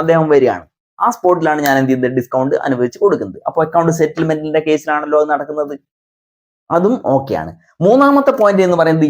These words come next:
ഇത് ബുക്കിൽ നമ്മൾ എഴുതി കാണിക്കും. നേരത്തെ അയ്യായിരം രൂപയ്ക്ക് പർച്ചേസ് ചെയ്തു എന്ന് ഞാൻ പറഞ്ഞു, അവിടെ അഞ്ഞൂറ് രൂപ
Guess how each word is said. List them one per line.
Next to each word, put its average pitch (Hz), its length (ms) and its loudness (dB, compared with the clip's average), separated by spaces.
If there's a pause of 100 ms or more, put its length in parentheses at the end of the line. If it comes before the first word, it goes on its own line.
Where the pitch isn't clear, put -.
(100)
ഇത് 202 80 4 (120)
ബുക്കിൽ 214 380 0
നമ്മൾ 208 160 2 (100)
എഴുതി 202 200 2 (140)
കാണിക്കും. 180 540 0 (680)
നേരത്തെ 147 520 2 (520)
അയ്യായിരം 165 480 4
രൂപയ്ക്ക് 165 380 2
പർച്ചേസ് 160 400 0
ചെയ്തു 170 200 4
എന്ന് 165 180 2
ഞാൻ 160 140 -2
പറഞ്ഞു, 175 260 0 (300)
അവിടെ 147 260 2
അഞ്ഞൂറ് 175 420 2
രൂപ 165 160 4